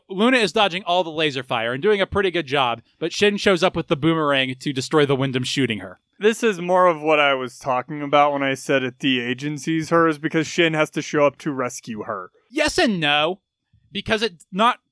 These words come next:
Speaker 1: portraying it as, like, Luna's about to die here and then Shin comes to the rescue. She was dodging all that laser fire. She wasn't getting a word in edgewise, so to speak.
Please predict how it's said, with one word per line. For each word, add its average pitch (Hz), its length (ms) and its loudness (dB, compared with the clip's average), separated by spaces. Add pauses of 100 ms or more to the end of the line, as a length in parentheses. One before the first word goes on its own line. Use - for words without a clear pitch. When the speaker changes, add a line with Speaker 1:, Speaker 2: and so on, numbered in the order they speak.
(180)
Speaker 1:
portraying 202 400 -2
it 185 100 -2
as, 147 80 -2
like, 151 180 -2
Luna's 151 360 -6
about 143 240 -2
to 135 80 -8
die 120 240 -2
here 147 240 -2
and 123 200 -12
then 120 120 -12
Shin 131 220 -8
comes 127 200 -6
to 127 60 -10
the 110 100 -6
rescue. 120 420 -4 (440)
She 214 160 0
was 175 160 -2
dodging 165 340 0
all 147 100 -2
that 127 160 -6
laser 127 280 -6
fire. 95 340 -14
She 185 140 -8
wasn't 180 320 -6
getting 151 340 -4 (320)
a 135 300 -2
word 156 240 -2
in 143 100 -6
edgewise, 135 420 -4
so 131 120 -4
to 110 100 -14
speak. - 360 -18